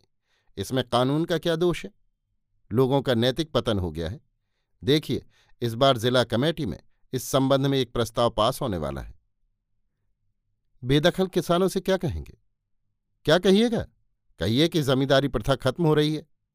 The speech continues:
आज बिहार मंत्रिमंडल ने ऐलान कर दिया है,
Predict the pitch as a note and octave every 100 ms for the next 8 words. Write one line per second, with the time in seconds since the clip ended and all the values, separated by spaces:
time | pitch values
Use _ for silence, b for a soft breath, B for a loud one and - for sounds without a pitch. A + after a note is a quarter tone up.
0 | _ - G#2 A#2 G#2 B2 B2 B2 A#2+ C3
1 | B2+ B2+ C3 B2+ A2 B2+ E3 C#3+ G#2+ G#2
2 | F2+